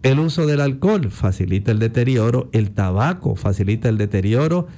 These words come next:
el que usted sea una persona que esté sumamente estresado, el tipo de alimentación que usted lleva, todo eso va a colaborar en facilitar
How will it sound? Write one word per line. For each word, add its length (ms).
el 180
que 100
usted 320
sea 240
una 160
persona 880
que 280
esté 540
sumamente 680
estresado, 1120
el 260
tipo 400
de 80
alimentación 720
que 120
usted 320
lleva, 580
todo 360
eso 560
va 440
a 180
colaborar 800
en 240
facilitar 800